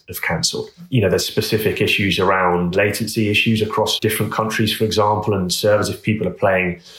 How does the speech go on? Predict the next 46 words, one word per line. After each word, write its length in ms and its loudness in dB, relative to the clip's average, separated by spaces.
within 240 2
a 60 2
different 360 0
country. 380 0
You 60 2
know, 120 2
with 100 2
the 60 0
millisecond 680 2
delay 420 2
kind 200 0
of 80 -6
thing 120 -4
can 120 -8
cause 200 0
a 40 0
massive 420 -2
issue 320 0
in, 220 -4
in, 240 -2
in 140 -2
esports 520 -2
where 100 -6
you're 100 0
looking 260 0
at, 200 -2
you 60 0
know, 140 -2
super 300 -2
fast 340 0
reaction 420 0
times. 420 -10
I 80 2
would 180 -2
say 320 0
that 220 2
moving 440 2
to 140 -2
remote 500 2
playing 300 0
at 80 -4
home, 300 0
it 180 -6
maybe 260 2
does 360 0
slightly 360 0